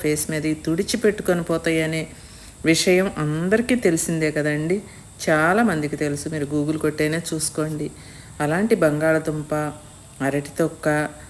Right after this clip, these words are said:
ఇంకా నేను వేసే ఐటమ్స్ మీరు వీడియోలో చూడండి. కాఫీ పౌడర్ కూడా వస్తుందండి. ఇవన్నీ కలిస్తే మీరు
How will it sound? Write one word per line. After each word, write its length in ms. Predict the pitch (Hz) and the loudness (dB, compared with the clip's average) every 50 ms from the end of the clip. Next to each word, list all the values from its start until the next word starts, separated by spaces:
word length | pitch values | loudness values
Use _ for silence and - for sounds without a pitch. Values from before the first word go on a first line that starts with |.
| - - - - - - - - - - - - 160 165 | -20 -20 -20 -20 -20 -20 -20 -20 -20 -16 -6 -2 0 0
ఇంకా 260 | 170 170 - 196 190 185 - - 156 165 | 0 2 2 2 2 2 0 -2 -2 -2
నేను 240 | 165 160 160 160 156 - - - - 151 | 0 0 0 0 -2 -4 -8 -8 -2 2
వేసే 340 | 156 156 160 160 - - 175 170 - - 151 151 | 4 4 4 4 4 2 2 0 0 0 0 0
ఐటమ్స్ 340 | 147 147 160 160 165 - - 165 156 | 2 2 0 0 0 0 -2 0 0
మీరు 200 | 147 143 160 190 240 240 - - - 156 151 | 0 2 2 0 0 -2 -6 -10 -4 0 0
వీడియోలో 400 | 147 147 151 151 147 143 175 247 262 - - - - - - - - - - - - - - - - - - - | 2 4 4 2 2 4 2 0 -2 -4 -12 -18 -20 -20 -20 -20 -20 -20 -20 -20 -20 -20 -20 -20 -20 -18 -12 -6
చూడండి. 480 | - 165 160 160 151 147 143 151 214 311 403 - - - - - - - - - - - - - - - | -4 -2 0 0 0 0 0 0 -2 -2 -2 -4 -12 -18 -20 -20 -20 -20 -20 -20 -20 -20 -20 -16 -8 -4
కాఫీ 280 | 156 147 139 - - 147 - | -2 -2 -2 -2 -6 -4 0
పౌడర్ 280 | 151 143 135 139 139 139 147 | 2 2 2 2 0 -2 0
కూడా 120 | 143 143 139 | 0 0 0
వస్తుందండి. 600 | 139 - - 135 139 139 135 131 127 123 135 - 208 - - - 151 147 | -2 -4 -4 -2 -2 -2 -2 -2 -4 -4 -4 -6 -8 -10 -8 -6 -6 -4
ఇవన్నీ 580 | 139 139 131 127 131 131 139 147 156 175 208 226 220 - 160 | -2 -2 -2 -2 -4 -6 -6 -6 -4 -2 -2 -2 -2 -2 -2
కలిస్తే 500 | 143 143 156 160 - - - - 120 120 135 151 170 - - - - - - - - - - - - - - - - - - - 190 | -2 -2 -2 -4 -6 -8 -4 -4 -2 -2 -2 -2 -4 -6 -10 -16 -20 -20 -20 -20 -20 -20 -20 -20 -20 -20 -20 -20 -20 -16 -6 -2 2
మీరు 300 | 202 208 214 208 170 | 4 4 4 4 2